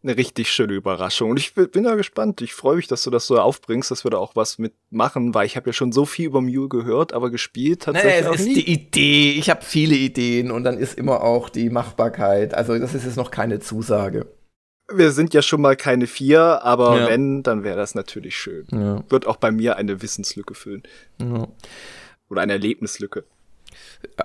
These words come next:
Speaker 2: Nach der Zusage die Absage, ähm, obwohl auch im Diamant-Meeting nochmal, äh, stark dafür geworben wurde,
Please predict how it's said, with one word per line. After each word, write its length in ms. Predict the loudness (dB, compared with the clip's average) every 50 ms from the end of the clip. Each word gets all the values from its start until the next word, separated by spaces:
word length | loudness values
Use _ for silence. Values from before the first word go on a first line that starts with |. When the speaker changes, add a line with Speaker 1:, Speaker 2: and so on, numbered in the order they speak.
| -6 -6 -4 -4
Speaker 2:
Nach 380 | -4 -2 0 2 2 0 0 -2
der 180 | -2 -2 -2 -2
Zusage 680 | -4 -6 -4 -2 -2 0 2 2 2 2 2 0 -2
die 180 | -2 -2 -2 0
Absage, 1000 | -2 -2 -2 -6 -8 -4 -2 0 0 2 0 0 2 2 2 2 2 2 0 0 2
ähm, 360 | 2 2 2 2 0 -2 -2 -2
obwohl 460 | -4 -4 -4 -2 0 2 2 4 4
auch 340 | 4 4 4 4 4 2 -2
im 200 | -4 -4 -4 -4
Diamant-Meeting 1120 | 0 0 0 2 2 0 -2 -2 -2 -4 -6 -6 -4 -2 -2 -2 -2 -2 -2 -2 0 0 0
nochmal, 840 | 0 -2 -2 -4 -4 -4 -2 0 2 2 2 2 2 2 0 0 -2
äh, 80 | -2
stark 640 | -4 -4 -6 -2 0 2 2 2 2 0 -2 -4 -6
dafür 300 | -6 -6 -2 -2 -2 0
geworben 600 | 0 0 2 4 4 4 4 2 0 -4 -4 0
wurde, 540 | 0 2 2 2 2 2 4 4 4 2